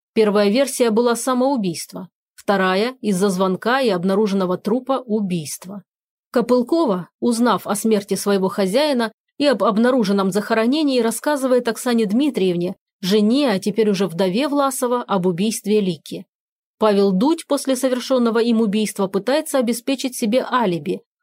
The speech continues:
Он едет к своей знакомой и в страшном волнении оставляет у нее свою рубашку со следами крови Черешневой, не подозревая, что эту рубашку женщина сохранит и что в дальнейшем она будет использована против него как улика.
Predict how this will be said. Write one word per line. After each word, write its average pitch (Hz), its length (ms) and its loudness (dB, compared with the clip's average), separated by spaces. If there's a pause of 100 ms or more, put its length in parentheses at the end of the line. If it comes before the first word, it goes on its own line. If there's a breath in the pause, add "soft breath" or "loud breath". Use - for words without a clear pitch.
(160)
Он 214 120 4
едет 220 320 2
к - 60 -12
своей 226 340 2
знакомой 226 580 0
и 190 160 -2
в 202 60 -6
страшном 208 480 -2
волнении 196 680 2
оставляет 233 600 -2
у - 20 2
нее 247 300 0
свою 233 280 0
рубашку 208 640 -2 (220)
со - 160 -4
следами 226 460 2
крови 254 380 2
Черешневой, 180 760 -2 (260)
не 226 140 2
подозревая, 220 760 0
что 208 200 -2
эту 202 200 0
рубашку 214 480 0
женщина 214 400 0
сохранит 226 640 -2 (300)
и 285 80 -4
что 269 180 -2
в 247 60 0
дальнейшем 262 540 2
она 214 180 2
будет 208 300 0
использована 277 720 -2
против 208 420 -2
него 202 280 0
как 196 220 -4
улика. 196 520 -6